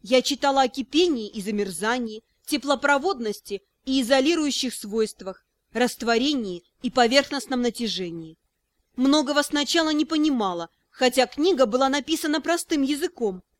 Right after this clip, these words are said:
но вцепилась я в нее, оторвав от сердца дорогой душе травник, не просто так.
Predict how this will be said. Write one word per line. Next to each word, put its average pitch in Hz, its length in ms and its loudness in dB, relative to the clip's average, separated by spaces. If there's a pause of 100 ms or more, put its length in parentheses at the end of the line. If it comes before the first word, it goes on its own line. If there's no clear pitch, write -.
(240)
но 262 220 0
вцепилась 294 720 -2
я 262 140 0
в 220 80 -6
нее, 262 400 -2 (340)
оторвав 302 540 0
от 339 160 -2
сердца 240 460 -2
дорогой 247 440 0
душе 311 300 0
травник, 196 600 -4 (200)
не 330 140 2
просто 359 420 -2
так. - 320 -4